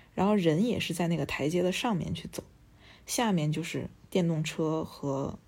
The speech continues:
就是汽车，他们就是一群一群的。上下班的时候，那个车流量非常的汹涌。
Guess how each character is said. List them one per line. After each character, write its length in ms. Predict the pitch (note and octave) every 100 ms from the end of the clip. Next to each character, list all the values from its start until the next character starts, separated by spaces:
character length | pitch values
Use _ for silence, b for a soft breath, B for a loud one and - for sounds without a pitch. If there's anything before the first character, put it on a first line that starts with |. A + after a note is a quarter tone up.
| -
就 100 | -
是 460 | D#3+ - - - - - - -
汽 240 | - - D#3+
车， 400 | - D3 C#3 G3+ b b b b
他 80 | E3
们 80 |
就 80 | D#3
是 120 | D#3+
一 140 | D3 F#3+
群 300 | - - D3
一 80 | E3+
群 300 | - - -
的。 120 | - - - - - b b b
上 180 | - F#3+
下 120 | E3+
班 160 | E3+
的 100 | E3+
时 140 | E3 D3+
候， 260 | D#3 C#3 F3+ B B B B -
那 120 | D#3+
个 80 | D3+
车 220 | - E3
流 100 | D#3
量 180 | D#3 D3+
非 160 | F#3+
常 120 | F#3
的 100 | C#3+
汹 260 | D3 - D3
涌。 140 | D#3